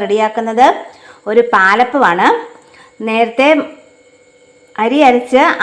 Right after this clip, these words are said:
ആറും ഏഴും മണിക്കൂർ കലക്കി വെക്കാതെ നമ്മൾ പെട്ടെന്ന് ഉണ്ടാക്കാൻ പറ്റുന്ന രീതിയിലാണ് ഇത്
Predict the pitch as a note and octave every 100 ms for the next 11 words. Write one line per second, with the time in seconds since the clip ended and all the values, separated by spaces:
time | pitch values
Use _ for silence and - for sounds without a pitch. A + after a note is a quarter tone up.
0 | A3 A3+ B3 B3+ A#3 A#3+ A3+ G#3+ G#3 A3
1 | A3+ D4+ D4 G#3+ G#3 A#3+ A3+ G#3+ - G#3
2 | G#3 C#4+ G#4 - - - _ _ - A3
3 | A#3 A#3+ B3 A#3 A#3+ C#4 D4 F4 A#3 A#3
4 | A3+ A3+ C4 B3 G#3+ G#3+ A3+ A3 G#3 A3
5 | A#3 F#3+ F#3 A#3 - - F#3+